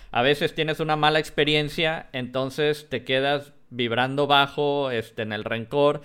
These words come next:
y eso atrae una experiencia similar que re-, retroalimenta esa vi-, esa realidad, y entonces caes en un, en un círculo vicioso y luego tienes lo que llaman una mala racha, ¿no?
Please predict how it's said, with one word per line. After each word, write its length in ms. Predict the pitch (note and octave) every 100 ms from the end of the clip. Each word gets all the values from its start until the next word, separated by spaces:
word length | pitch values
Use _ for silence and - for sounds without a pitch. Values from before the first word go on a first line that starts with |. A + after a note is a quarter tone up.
| - -
y 80 | B2
eso 160 | B2+
atrae 360 | B2+ - B2+ B2+
una 160 | C#3
experiencia 500 | D3+ - C3+ C#3 D3
similar 640 | C#3 D3 C#3 D3 C#3+ D3 -
que 100 | A#2+
re-, 240 | A2+ A2+
retroalimenta 800 | A#2 A2+ A2+ A2+ G#2+ G#2+ C#3+ C#3+
esa 320 | C#3+ D3 C3+
vi-, 240 | B2 B2+ B2
esa 420 | B2 A2+ C3+ C3
realidad, 560 | B2 B2+ B2+ C3 A#2+ - - - - - -
y 140 | B2+
entonces 500 | B2 A#2+ B2+ B2+ C#3
caes 240 | - C3 D3
en 140 | C3
un, 100 | C#3+ -
en 180 | A#2 B2
un 100 | C3+
círculo 400 | D3+ C#3 C#3 C3
vicioso 460 | B2 B2 D#3+ D3 C#3+
y 20 |
luego 240 | C3 C3
tienes 240 | C3 C3+ C3
lo 100 | B2+
que 100 | A2+
llaman 320 | A2+ A#2+ B2+
una 220 | A2+ A2+
mala 260 | A2+ A2 A2+
racha, 460 | A2+ C3 C3 A#2 G#2+
¿no? 240 | C3